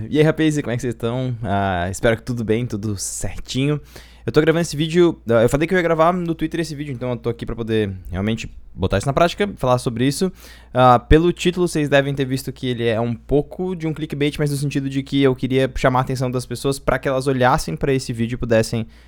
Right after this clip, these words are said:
e que eu pudesse finalmente botar um ponto final nessa, tipo, discussão. Então, deixa eu contextualizar primeiro. Ah, a primeira coisa é que eu fiz um vídeo chamado, ah, que eu não, na real, não lembro o título, mas foda-se. É, ele, ele falava sobre que em R P G em stream não era exatamente R P G e nem R P G em evento era R P G.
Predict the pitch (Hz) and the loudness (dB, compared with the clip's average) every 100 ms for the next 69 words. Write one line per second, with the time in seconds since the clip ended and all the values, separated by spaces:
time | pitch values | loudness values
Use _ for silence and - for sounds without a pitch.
0 | - - 117 175 190 139 143 - 147 131 | -20 -8 4 4 6 4 2 0 -2 -2
1 | - 135 139 113 123 127 117 - 131 110 | -4 -2 -2 0 0 -2 -6 -4 0 0
2 | 120 120 - 117 120 - - 87 87 123 | 0 -4 -10 -8 -6 -4 -4 -4 -2 0
3 | 135 151 143 - - - - - 123 160 | 2 2 -2 -4 -14 -20 -20 -6 -2 2
4 | 165 160 156 143 127 127 143 107 98 85 | 2 2 0 0 2 2 2 2 0 -2
5 | - 107 104 101 98 104 151 170 170 165 | 0 4 4 2 0 -2 2 0 0 -2
6 | 170 175 165 127 - - - - 117 143 | -2 -2 0 -2 -6 -16 -20 -10 -4 2
7 | 190 139 175 170 165 139 139 143 135 - | 4 2 -2 -2 -2 0 0 0 0 -2
8 | - 110 98 - 113 101 - 98 123 110 | 0 0 0 -2 -2 -2 -2 -2 0 -2
9 | 117 113 104 90 98 131 - 131 90 - | -2 -2 -4 -4 0 0 0 -4 -4 -4
10 | 127 123 143 156 - 165 175 180 175 180 | -2 0 0 -2 -2 -4 0 0 0 -4
11 | 175 170 165 160 165 160 147 151 156 - | -4 -4 -2 -2 -2 0 -2 -2 -4 -4
12 | 143 147 139 143 127 131 131 123 123 127 | -4 0 2 2 2 0 0 -2 0 2
13 | 147 156 165 151 151 151 170 160 151 143 | 2 2 2 0 0 0 0 0 -2 -2
14 | 151 156 107 123 143 127 113 117 120 - | 0 -2 0 0 0 0 2 2 -2 -2
15 | 113 113 120 87 | -2 2 0 0